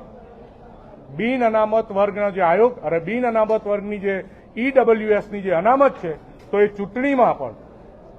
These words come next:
બિન અનામત વર્ગના આર્થિક રીતે પછાત લોકોને ચૂંટણીમાં પણ પ્રતિનિધિત્વનો એક ઓબીસીને સમકક્ષ મોકો મળે અને એમાં જે કરવું પડે એની સરકાર વ્યવસ્થા કરે. અમુક કેસો એવા છે હજુય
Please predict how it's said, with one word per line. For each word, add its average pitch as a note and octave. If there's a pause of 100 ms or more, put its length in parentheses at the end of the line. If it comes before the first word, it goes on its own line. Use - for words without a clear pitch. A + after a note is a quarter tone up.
બિન G#3
અનામત G#3+
વર્ગના G3 (120)
આર્થિક E3+
રીતે G#3
પછાત G3+
લોકોને G#3
ચૂંટણીમાં A#3
પણ E3+ (360)
પ્રતિનિધિત્વનો A3 (320)
એક G#3+
ઓબીસીને A3
સમકક્ષ G3+ (680)
મોકો G3+
મળે B3 (400)
અને G3
એમાં G#3
જે G#3
કરવું G#3+
પડે A#3 (240)
એની F#3+
સરકાર - (600)
વ્યવસ્થા G#3
કરે. G#3+ (1200)
અમુક A#3
કેસો A#3
એવા G#3+
છે G#3+
હજુય F3+